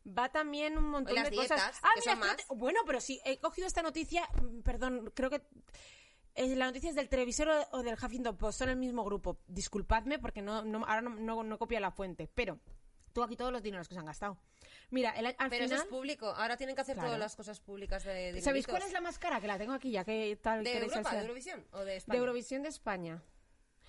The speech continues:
Speaker 1: En el último decenio es Miki Núñez con La Venda, que se gastaron setecientos ochenta y dos mil euros.
Speaker 2: ¿En serio? ¿Por hacer esa casa de los Simpson?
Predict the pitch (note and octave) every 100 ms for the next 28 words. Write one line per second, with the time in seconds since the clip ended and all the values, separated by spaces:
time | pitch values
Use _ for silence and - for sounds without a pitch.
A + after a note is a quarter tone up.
0 | - - - A#3+ A#3+ A#3+ B3 D4+ D4+ G#3+
1 | - B3 C#4+ G#4+ - - _ A3 G#3+ A3+
2 | C4 C4 C4+ C#4 E4 F#4+ - C4+ C4+ F#3+
3 | F#3+ A#3 C4 G4 - _ _ _ - B3+
4 | B3+ A3 G3+ - B3 D4+ B3+ G#3 - A#3+
5 | C#4 C4+ B3+ G3+ F#3 F3+ G3+ G3+ E3 D#3+
6 | B3 B3 F#4 F4 B3+ C4+ D4 D#4 D#4+ D#4+
7 | D#4+ D4+ D4 C#4+ C#4 C#4+ E4+ D4 A3+ G#3